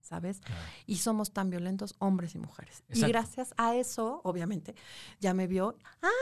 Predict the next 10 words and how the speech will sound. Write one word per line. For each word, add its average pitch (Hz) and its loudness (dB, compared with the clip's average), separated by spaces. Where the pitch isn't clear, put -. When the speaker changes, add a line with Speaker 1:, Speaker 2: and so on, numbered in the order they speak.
Speaker 1:
ya 320 0
aquí - -6
estoy", 156 -6
¿no? 214 -2
Y 220 2
ya 147 0
nos 143 -6
incorporamos, 156 -6
¿no? 220 -6
Entonces, 233 -4